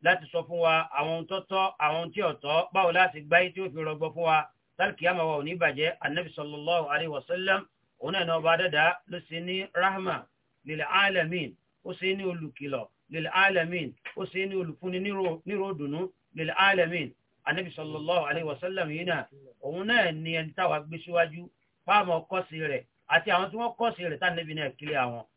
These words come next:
ridwanullahi alayhim ajma'in. Lábẹ́ bẹ́ẹ̀, gbogbo àwọn tó jẹ́ àwọn àfáà ẹ̀sìn, àwọn olórí ẹ̀sìn, Ọba Adá bá dúró tì wọ́n, Ọba Adá kó ṣàforíjì fáwọn tó ti lọ nínú wọn. Gbogbo àwọn tó ń bẹ láyé náà, àtúbọ̀tán Ọba Adá jẹ́ ó dáa, ìdórí ẹnì kọ̀ọ̀kan gbó nínú o, jazakumullahu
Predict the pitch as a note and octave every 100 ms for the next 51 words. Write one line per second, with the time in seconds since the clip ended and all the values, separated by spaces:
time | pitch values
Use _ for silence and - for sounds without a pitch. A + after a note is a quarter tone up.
0 | _ - D3 E3+ F3 D#3 D3+ D#3 D3 C#3
1 | D3 D#3+ D#3+ C#3 - - C#3+ C#3 C3 C#3
2 | C3 _ _ _ _ E3 F3 D#3+ E3+ D3
3 | - C#3 C3+ D3 C#3 D#3 E3+ E3 D3 C#3
4 | B2+ E3 E3+ E3 C3+ - _ _ C3 D#3
5 | E3 F3+ F3+ - B2 A2+ C3 D3 C#3 C#3
6 | C3+ B2+ D#3 - B2+ B2+ C#3+ _ _ _
7 | - B2+ C3+ D#3 C#3 D#3+ - C#3+ B2 D#3+
8 | C3+ D3+ C#3 C#3 C3 C3+ C#3 C#3+ C3+ B2+
9 | D#3 E3+ E3 F#3 F3+ E3+ F3+ F3 D3 B2
10 | B2 C3 B2+ C3+ C3 C#3+ C3+ B2 C3 B2+
11 | B2 A#2+ _ _ C3 C3 D3 C3 B2+ A#2
12 | - B2 B2 C#3 D#3+ C3+ C3+ C3+ B2+ A#2+
13 | C#3+ D#3 C3 B2+ B2+ C3+ A#2+ A#2+